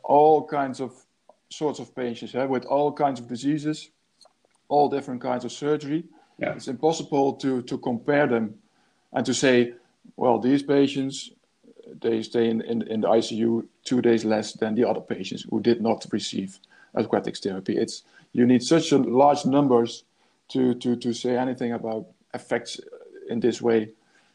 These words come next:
Speaker 1: So I,
Speaker 2: And then
Speaker 1: I, I think
Speaker 2: Okay, but, but then, uh, qualitatively, uh, uh, you are, you are a caregiver, uh, you are a professional. Uh, how do you and how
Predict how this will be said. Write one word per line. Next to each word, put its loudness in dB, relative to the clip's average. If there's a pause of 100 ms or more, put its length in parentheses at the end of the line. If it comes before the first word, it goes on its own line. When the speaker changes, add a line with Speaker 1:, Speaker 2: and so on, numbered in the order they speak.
Speaker 1:
So -2 (140)
I, 2
Speaker 2:
And 10
then 10
Speaker 1:
I, 6
I 4
think 0 (600)
Speaker 2:
Okay, 6
but, 4
but 6
then, 8 (100)
uh, 2
qualitatively, 4
uh, 2
uh, -2
you 8
are, 6
you 6
are 4
a 0
caregiver, 2 (280)
uh, -20 (720)
you 6
are 6
a -4
professional. 0 (800)
Uh, -6
how -2
do -2
you 4
and -8
how -4